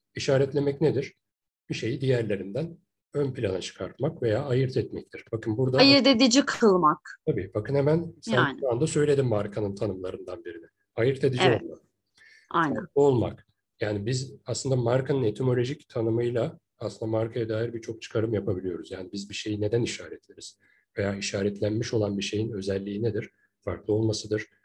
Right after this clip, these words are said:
Speaker 1: öne çıkması, öne çıkmayı hak etmiştir.
Speaker 2: Kitap okurken altını çizmek gibi mi? Altını çizdiğimiz satırlar
Speaker 1: Tabii.
Speaker 2: gibi mi?
Speaker 1: Tabii, o kitabın da marka cümleleridir onlar. Yani marka tabii ki söylem itibariyle çok dillendirilen bir şey. Yani, e,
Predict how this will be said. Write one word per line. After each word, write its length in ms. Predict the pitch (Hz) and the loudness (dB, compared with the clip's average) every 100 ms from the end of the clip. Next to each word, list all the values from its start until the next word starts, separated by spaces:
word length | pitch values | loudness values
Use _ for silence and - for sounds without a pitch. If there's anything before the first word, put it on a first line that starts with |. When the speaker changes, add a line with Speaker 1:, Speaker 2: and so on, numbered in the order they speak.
| _ - | _ -4
Speaker 1:
öne 200 | 98 104 | -2 -2
çıkması, 720 | - - 107 - 113 110 - _ - 110 - | -4 -2 -2 0 0 0 -2 _ -14 -12 -6
öne 240 | 110 113 | 0 0
çıkmayı 340 | 110 - 113 123 | 0 -4 0 0
hak 280 | 120 120 104 | 2 0 0
etmiştir. 640 | 107 90 - - 95 - _ _ _ - | -4 -6 -12 -10 -12 -12 _ _ _ 2
Speaker 2:
Kitap 300 | 254 330 370 | 6 8 8
okurken 400 | 311 359 392 370 | 8 8 10 10
altını 440 | 311 302 302 349 | 12 10 10 8
çizmek 540 | 330 311 269 311 320 - | 8 6 8 6 6 4
gibi 200 | 247 196 | 6 8
mi? 120 | 196 | 8
Altını 420 | 208 208 262 254 | 8 8 4 4
çizdiğimiz 480 | - 233 202 247 269 | 4 2 4 2 2
satırlar 520 | - 233 240 220 240 | 0 2 4 6 6
Speaker 1:
Tabii. 60 | 226 | 4
Speaker 2:
gibi 220 | 190 165 | -2 -4
mi? 220 | 151 - - _ - | -6 -10 -12 _ -4
Speaker 1:
Tabii, 200 | 127 120 | -2 0
o 100 | 120 | -4
kitabın 400 | - 131 120 117 | 0 2 4 4
da 80 | |
marka 560 | 147 131 131 131 131 113 | 4 4 4 4 2 2
cümleleridir 580 | 104 101 95 87 85 85 | -2 -2 -4 -6 -12 -14
onlar. 400 | 82 80 - - _ _ _ _ _ - | -14 -16 -14 -16 _ _ _ _ _ -6
Yani 200 | 113 117 | -2 2
marka 360 | 139 160 170 | 2 2 2
tabii 280 | 165 156 160 | 2 2 0
ki 140 | - | -4
söylem 480 | - 135 135 139 156 | -2 0 2 0 -2
itibariyle 600 | 135 127 135 143 165 147 | -6 -6 -2 0 2 0
çok 260 | - 143 147 | 0 -2 -2
dillendirilen 720 | 131 117 120 117 117 117 117 | -4 -2 -2 -4 -4 -2 -4
bir 60 | 98 | -6
şey. 200 | - 98 | -10 -12
Yani, 400 | 87 101 107 107 - _ _ _ _ | -8 -4 -2 -4 -6 _ _ _ _
e, 60 | - | 2